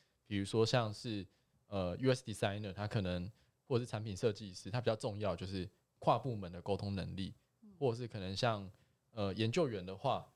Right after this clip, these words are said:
Speaker 1: 他可能觉得他比较，未来一年可能最会被需要的其实就是数据分析的能力。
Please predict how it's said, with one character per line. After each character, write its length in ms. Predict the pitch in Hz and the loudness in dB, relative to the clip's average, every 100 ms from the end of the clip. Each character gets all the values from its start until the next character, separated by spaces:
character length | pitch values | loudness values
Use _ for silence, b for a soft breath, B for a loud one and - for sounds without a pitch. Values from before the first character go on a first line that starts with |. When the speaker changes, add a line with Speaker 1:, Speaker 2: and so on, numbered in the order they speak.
| _ _ | _ _
Speaker 1:
他 140 | 131 | -2
可 140 | 131 | -2
能 280 | 101 90 90 | -4 -4 -8
觉 140 | - 107 | 2 2
得 80 | |
他 160 | 107 110 | 2 -2
比 100 | 110 | -2
较， 320 | 107 95 - - _ - | 2 2 0 -10 _ 2
未 120 | 135 | 4
来 100 | 110 | 4
一 100 | 127 | 0
年 200 | 107 90 | -4 -2
可 80 | 101 | -2
能 120 | 90 | 0
最 100 | 131 | 0
会 140 | 120 120 | 0 4
被 120 | 117 | 2
需 240 | - 104 | 0 2
要 140 | 107 98 | 2 2
的 100 | 85 | -4
其 220 | - 92 | -6 -4
实 80 | 92 | -4
就 80 | |
是 160 | 95 95 | -4 -4
数 220 | 92 139 | -2 -2
据 160 | 117 117 | 0 0
分 200 | 110 98 | 0 -2
析 160 | 110 | -2
的 120 | 95 87 | -4 -4
能 260 | 80 78 | -8 -10
力。 140 | 90 | -14